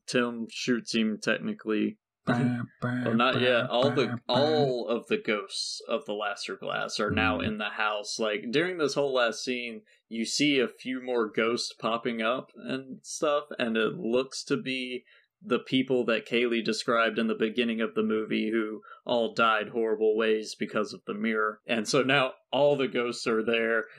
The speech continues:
Speaker 1: They're kind of crowding in the children, pushing them closer to the mirror. And that's when an alarm goes off, waking up Tim, who is just sitting in front of
Speaker 2: Hmm.
Speaker 1: the mirror back in present day office.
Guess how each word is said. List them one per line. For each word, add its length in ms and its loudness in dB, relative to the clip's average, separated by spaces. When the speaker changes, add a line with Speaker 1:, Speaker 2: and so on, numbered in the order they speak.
Speaker 1:
They're 160 2
kind 200 0
of 100 -8
crowding 540 2
in 160 -2
the 100 2
children, 480 2
pushing 460 0
them 180 0
closer 420 -2
to 140 -2
the 160 0
mirror. 560 2
And 220 0
that's 240 2
when 160 -2
an 100 -6
alarm 480 0
goes 300 2
off, 280 2
waking 460 0
up 240 0
Tim, 540 0
who 180 6
is 220 -4
just 280 0
sitting 300 0
in 140 -4
front 240 0
of 80 -2
Speaker 2:
Hmm. 60 -8
Speaker 1:
the 80 0
mirror 460 2
back 300 0
in 140 -4
present 420 -2
day 240 -2
office. 600 -4